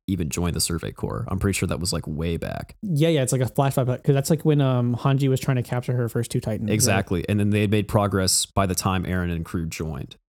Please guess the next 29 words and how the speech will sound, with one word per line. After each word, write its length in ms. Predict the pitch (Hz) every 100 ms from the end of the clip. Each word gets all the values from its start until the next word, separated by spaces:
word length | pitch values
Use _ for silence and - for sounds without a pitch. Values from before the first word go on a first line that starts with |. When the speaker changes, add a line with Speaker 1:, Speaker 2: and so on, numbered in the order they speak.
| -
Speaker 1:
Uh, 200 | 76 58
Speaker 2:
Mm-hmm. 140 | - 131
Speaker 1:
that 120 | 95
had 100 | 90
already 220 | 90 73
happened. 400 | - 69 - - - - - -
And 140 | 113
then 140 | 113
two 240 | 101 135 131
and 120 | 120
three 460 | - 120 123 113 - _ _
were 140 | 113 113
in 80 |
between, 520 | 113 113 - 113 110 101
like, 360 | 98 90 - - -
season, 300 | - 110 107 -
I 80 | 104
mean, 220 | 95 73
not 160 | 87
season, 240 | - 78 76 -
episode 420 | 98 110 107 85
three 320 | 101 95 90
and 80 | 87
then 120 | 87
the 100 | 85
rest 300 | 82 85 -
of 100 | 73
the 80 | 80
episodes, 640 | 76 - - - - -